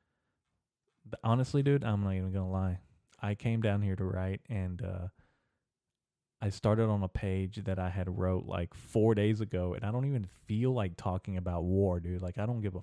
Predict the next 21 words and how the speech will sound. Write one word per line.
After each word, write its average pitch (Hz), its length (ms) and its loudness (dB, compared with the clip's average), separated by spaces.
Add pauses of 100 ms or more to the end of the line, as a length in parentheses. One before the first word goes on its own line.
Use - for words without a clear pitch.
(140)
fuck, 92 580 -4
son. 90 460 -2 (1500)
I'm 120 160 2
just 98 240 2
loose, 113 300 0
bro. 117 420 -2 (120)
I'm 92 260 -6
free, 101 580 -2 (220)
and 90 140 -6
I'm 87 100 -4
blessed, 98 600 -4 (100)
and 90 340 -8
I 95 60 -4
have 101 200 -2
a 95 40 0
lot 98 280 0
to - 40 -16
be 92 140 -4
thankful 95 400 -4
for. 101 340 -2
And 90 180 -8